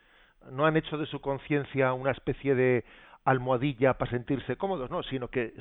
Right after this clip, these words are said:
se sienten interpelados en su conciencia, ¿no? Y es una conciencia que les, que les lleva a salir de su comodidad, de su planteamiento egoísta de la vida y a buscar el sentido último.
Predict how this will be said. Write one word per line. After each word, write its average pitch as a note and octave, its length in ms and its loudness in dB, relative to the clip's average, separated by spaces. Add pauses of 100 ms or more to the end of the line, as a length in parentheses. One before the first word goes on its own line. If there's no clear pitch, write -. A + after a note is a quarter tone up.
se G#2+ 80 -6
sienten D#3+ 340 -2
interpelados D#3 800 0
en A2 60 -16
su A2+ 120 -16
conciencia, F#2+ 560 -16
¿no? G#3 140 -10 (1080)
Y A2+ 360 -6
es A2 160 -6
una B2+ 140 -4
conciencia C3+ 520 -2
que - 140 -4
les, A#2+ 200 0 (880)
que C3 120 -2
les A#2 120 -2
lleva B2+ 200 2
a A2+ 60 -4
salir A#2+ 220 0
de A#2 100 -2
su B2 140 -10
comodidad, B2+ 640 2
de C#3+ 100 -4
su A#2 160 -14
planteamiento A#2+ 500 -4
egoísta A#2 480 -6
de A2 80 -4
la G#2+ 80 -4
vida F3 380 4 (420)
y D3 240 -2
a C3+ 120 4
buscar C3+ 440 -2
el D3+ 220 2
sentido B2+ 420 -2
último. D#3+ 560 -6